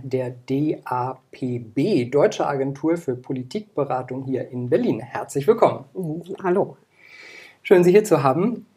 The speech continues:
Speaker 1: Wir sehen ja, die Ampel, äh, findet sich gerade und, äh, wir haben mal so ein paar Zahlen auch schon mal herausgepickt. Äh,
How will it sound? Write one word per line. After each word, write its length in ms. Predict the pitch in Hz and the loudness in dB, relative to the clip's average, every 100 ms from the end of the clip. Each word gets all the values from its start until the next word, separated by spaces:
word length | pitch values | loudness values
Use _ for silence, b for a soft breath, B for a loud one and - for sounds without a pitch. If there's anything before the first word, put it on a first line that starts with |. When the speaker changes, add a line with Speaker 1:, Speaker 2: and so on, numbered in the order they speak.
| _ - | _ 2
Speaker 1:
Wir 160 | 165 180 | 6 8
sehen 220 | 175 202 | 8 8
ja, 220 | 196 175 | 6 6
die 400 | 165 165 160 175 - | 4 2 2 2 0
Ampel, 520 | 165 190 185 180 175 | -2 4 8 10 10
äh, 280 | 170 160 160 160 | 8 6 2 -2
findet 560 | - - 208 214 214 | -2 2 2 2 2
sich 260 | 196 190 - | 0 -2 -4
gerade 580 | - 175 180 180 190 196 | -4 -2 0 0 0 0
und, 520 | 190 160 165 165 165 | -2 -2 -2 -2 0
äh, 340 | 156 156 151 | 0 0 -2
wir 80 | 143 | -2
haben 120 | 151 | -2
mal 100 | 165 | 0
so 80 | 151 | -2
ein 80 | 151 | -4
paar 180 | - 143 | -6 -8
Zahlen 480 | - - 160 190 | -2 4 6 4
auch 240 | 190 156 156 | 2 0 0
schon 240 | - 165 | 0 0
mal 260 | 156 147 147 | 2 2 2
herausgepickt. 1200 | 135 135 127 160 202 - 139 - - 233 - - B B B B _ | 0 0 4 4 2 0 -6 -6 2 2 2 -14 B B B B _
Äh, 280 | 147 156 156 | 0 2 2